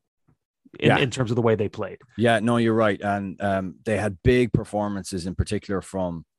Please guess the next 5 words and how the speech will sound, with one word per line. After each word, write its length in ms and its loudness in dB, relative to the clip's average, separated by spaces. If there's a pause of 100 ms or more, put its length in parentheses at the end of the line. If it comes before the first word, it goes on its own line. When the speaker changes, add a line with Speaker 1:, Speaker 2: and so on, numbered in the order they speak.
(300)
Speaker 2:
uh, 160 0
Thiago, 600 0 (580)
who, 520 -4
you 160 2
know, 280 2